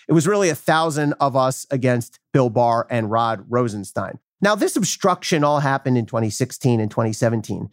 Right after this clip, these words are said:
meaning, and are you listening, Merrick Garland? It's still within the statute of limitations, which generally speaking is five years. So, Merrick Garland, what will you do? What will D O J do about this? My suspicion, and I hate to say it,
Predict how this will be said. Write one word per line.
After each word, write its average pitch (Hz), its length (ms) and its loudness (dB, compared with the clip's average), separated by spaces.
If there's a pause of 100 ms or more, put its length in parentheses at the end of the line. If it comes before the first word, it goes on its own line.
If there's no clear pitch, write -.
(200)
meaning, 214 480 2 (420)
and 151 100 4
are 165 80 2
you 170 140 0
listening, 208 380 0
Merrick 208 260 -2
Garland? 208 360 -2 (200)
It's 202 200 0
still 226 460 -2
within 175 520 2
the 147 80 2
statute 151 500 -2
of 127 140 -2
limitations, 123 680 2
which 107 200 -6
generally 135 420 2
speaking 127 460 0
is 117 160 -2
five 117 340 -2
years. 107 220 -6 (260)
So, 196 180 2
Merrick 226 400 0
Garland, 190 400 0 (180)
what 226 280 2
will 262 220 2
you 175 280 2
do? 127 440 -2 (280)
What 185 280 2
will 262 180 0
D 202 280 0
O 185 140 2
J 139 480 0 (160)
do 151 220 4
about 107 320 -2
this? - 340 -12 (240)
My 156 140 4
suspicion, 220 800 -2
and 143 100 2
I 131 60 2
hate 170 200 0
to 160 60 -4
say 180 220 2
it, 202 180 -4